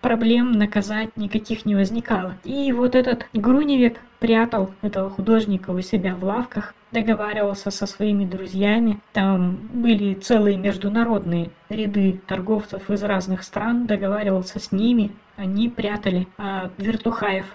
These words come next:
русской власти этого художника. В общем, короче, потом они этого художника нашли,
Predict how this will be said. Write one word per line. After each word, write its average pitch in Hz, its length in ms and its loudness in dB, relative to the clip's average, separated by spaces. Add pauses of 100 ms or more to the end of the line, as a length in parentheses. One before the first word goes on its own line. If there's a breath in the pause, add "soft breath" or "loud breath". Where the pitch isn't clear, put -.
русской 208 400 -2
власти 190 580 -4
этого 190 300 -4
художника. 185 640 -6 (320 loud breath)
В 202 80 -8
общем, 202 240 -2
короче, 233 360 0
потом 220 320 -2
они 202 160 -6
этого 185 240 -8
художника 196 640 -6
нашли, 202 600 0